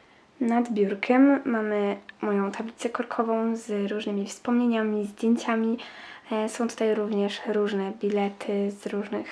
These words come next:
wydarzeń, e, też z różnych podróży, żebym po prostu miała. I mój plan lekcji tutaj. A jeszcze nad są moje zdjęcia z dzieciństwa, także możecie tutaj chwilkę popodziwiać małą Zuzię.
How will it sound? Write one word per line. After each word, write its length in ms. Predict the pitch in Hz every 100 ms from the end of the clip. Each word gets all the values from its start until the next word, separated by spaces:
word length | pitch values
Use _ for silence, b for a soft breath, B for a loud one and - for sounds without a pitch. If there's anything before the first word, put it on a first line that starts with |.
| -
wydarzeń, 600 | 233 233 240 240 220 214 233 B B B B - -
e, 40 | - - - - - -
też 280 | - 220 -
z 60 | 247
różnych 400 | 226 226 208 -
podróży, 640 | 226 240 247 247 247 240
żebym 280 | 233 220 226
po 100 | 240
prostu 300 | 220 - 285
miała. 260 | 285 269 269 B B B -
I 120 | - 294
mój 160 | 247
plan 220 | 233 214
lekcji 300 | 208 - -
tutaj. 260 | - - 294 285 - - _ _
A 140 | - 269
jeszcze 460 | 269 269 - 262
nad 380 | 240 240 240 -
są 580 | - - 220 214 220 226 - -
moje 260 | 233 208
zdjęcia 420 | 202 208 208 - 202
z 60 |
dzieciństwa, 600 | 208 202 214 202 202 -
także 240 | 208 220 226
możecie 320 | - 240 -
tutaj 240 | - - -
chwilkę 440 | - - 262 -
popodziwiać 640 | 294 285 277 247 254 - -
małą 260 | 247 277
Zuzię. 280 | 294 - 269